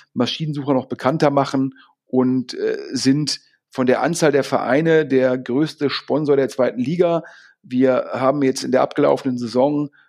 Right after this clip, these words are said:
neun von achtzehn Vereinen, ähm, gesponsort, ähm,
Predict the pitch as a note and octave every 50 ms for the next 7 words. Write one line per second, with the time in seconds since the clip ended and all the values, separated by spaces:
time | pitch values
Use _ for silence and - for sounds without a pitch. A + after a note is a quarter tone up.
0 | _ _ - A2+ B2 C3 C#3 D3 D3 D3 C#3+ C#3 - C3+ A#2+ A2+ B2 C3 - -
1 | - - C3 C3 B2+ - - A#2 G#2+ A#2+ C3 C3 C3 C3 C3 C3 C3 A#2+ A2 A#2+
2 | A#2 A2+ A2 G#2+ _ _ _ _ _ _ _ _ _ - A#2+ A2+ - - C3+ D3
3 | F3 D#3+ D#3+ F3 F3 E3 E3+ - - _ _ - - - _ _ - - B2 B2+
4 | C3 C3